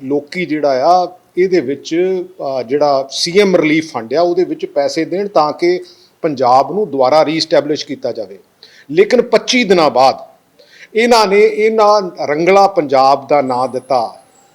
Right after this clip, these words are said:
ਜਿਹਦੇ ਵਿੱਚ ਉਹੋ ਹੀ ਸੇਮ ਪੈਟਰਨ 'ਤੇ, ਉਹ ਸੇਮ ਕੈਟਾਗਰੀ ਦੇ ਵਿੱਚ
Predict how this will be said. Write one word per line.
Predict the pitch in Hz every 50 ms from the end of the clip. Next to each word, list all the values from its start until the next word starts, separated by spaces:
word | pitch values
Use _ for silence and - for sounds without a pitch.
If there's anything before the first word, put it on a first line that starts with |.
| _ _ 117
ਜਿਹਦੇ | 117 170 196 208 220 202
ਵਿੱਚ | 165 170 160 - - 180 185 196 196 190 - - - - - - _ _ _ -
ਉਹੋ | 208 226 240 233 - 269 262 240 208
ਹੀ | 247 254 233
ਸੇਮ | - - - 208 233 254 254 233
ਪੈਟਰਨ | - - 165 143 139 - 151 160 180
'ਤੇ, | 170 - 226 233 226 - _ _ _ - - - - _ -
ਉਹ | 196 208 202 196 247 262 269
ਸੇਮ | 262 - - 214 220 226 220 214
ਕੈਟਾਗਰੀ | - 175 139 123 135 131 127 139 147 156 160
ਦੇ | 160 160
ਵਿੱਚ | 160 165 165 - 196 208 208